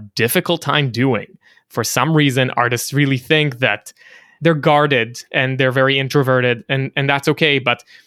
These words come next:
in my experience, the people who do the best on Patreon are also the people who put out the most amount of valuable content out there for free. So I, I put as much free,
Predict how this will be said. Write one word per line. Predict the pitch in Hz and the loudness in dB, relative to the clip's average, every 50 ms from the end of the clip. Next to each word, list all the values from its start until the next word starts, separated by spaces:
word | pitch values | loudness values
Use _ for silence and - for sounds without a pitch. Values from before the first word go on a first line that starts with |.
| _ _ _ _ _ | _ _ _ _ _
in | 156 143 | -2 0
my | 147 147 151 | 2 2 0
experience, | 151 151 - - - 156 156 156 160 160 160 160 160 156 - | 0 -2 -4 -2 0 0 2 2 2 2 0 -2 -2 -6 -10
the | 139 123 143 | -8 -8 -8
people | - - 147 139 139 160 147 | -4 -2 -2 0 2 0 2
who | 143 151 | 2 0
do | 131 127 147 147 | 0 0 0 0
the | - 139 | 0 -2
best | - _ - 131 120 127 139 - - - - - _ _ _ _ _ _ _ | -4 _ -2 0 0 0 -2 -4 -10 -12 -14 -20 _ _ _ _ _ _ _
on | - 139 139 151 147 | 0 0 2 0 0
Patreon | 135 151 151 151 - 175 175 180 180 185 185 170 - - - - - _ | 0 0 0 0 0 0 2 2 2 2 0 -2 -4 -10 -20 -20 -4 _
are | 156 151 | 0 2
also | - 185 190 202 196 - 214 | 4 4 2 2 4 2 2
the | 175 165 | 2 2
people | 160 - 180 160 - 160 151 | 0 -2 -4 0 2 0 2
who | 143 156 | 2 0
put | 147 - - 151 147 | 0 2 0 2 2
out | 139 135 135 135 135 131 - - | 4 4 4 2 2 0 -4 -4
the | 127 147 | -2 0
most | 147 151 156 156 156 160 151 - - | 2 2 4 4 4 2 2 0 -2
amount | 143 139 131 127 135 135 | -2 0 0 0 0 0
of | 135 120 113 127 _ _ - | -2 -2 -4 -8 _ _ -18
valuable | 127 110 127 123 - - 147 143 147 151 156 151 151 139 139 135 131 | -16 -14 -14 -4 -2 0 0 2 2 2 2 2 0 0 0 -2 -2
content | - - - 139 139 139 135 - 135 131 127 123 - | -4 -2 -2 0 0 0 -2 -2 -2 -4 -4 -4 -2
out | - 127 123 123 131 | -2 0 0 0 0
there | 131 120 120 | -2 -2 -2
for | 117 - 135 | -2 -6 -10
free. | 123 - - - 147 147 143 113 110 | -10 -10 -6 -2 0 0 0 -2 -6
So | - - - 139 120 120 117 - _ | -12 -4 -2 0 0 0 -2 -2 _
I, | 135 135 139 147 151 156 190 _ _ _ _ _ _ _ _ _ _ _ | 0 0 2 0 0 -2 -4 _ _ _ _ _ _ _ _ _ _ _
I | - 147 165 220 | -2 0 0 0
put | 226 - 220 214 208 | 0 2 2 4 4
as | 175 156 139 123 | 4 2 0 -2
much | 139 151 156 160 160 170 170 208 208 - - - - _ _ _ _ _ _ _ _ _ _ _ _ _ _ | -2 -2 0 0 0 0 0 0 -2 -2 -4 -4 -6 _ _ _ _ _ _ _ _ _ _ _ _ _ _
free, | - - - - - 165 165 175 180 190 196 202 202 _ | -20 -20 -18 -8 -2 2 2 4 4 2 0 -4 -6 _